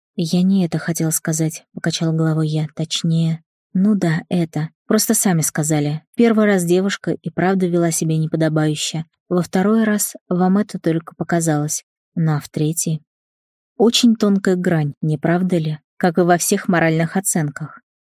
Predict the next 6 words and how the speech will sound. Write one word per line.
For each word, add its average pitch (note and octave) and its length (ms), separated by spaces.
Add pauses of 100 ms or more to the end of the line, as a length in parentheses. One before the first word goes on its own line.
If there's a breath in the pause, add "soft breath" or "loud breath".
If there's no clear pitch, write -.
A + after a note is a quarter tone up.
(340)
Не G3 140
для G#3+ 220
женского G#3+ 460
ума G3 300
подобная D#3 440
философия. D#3 680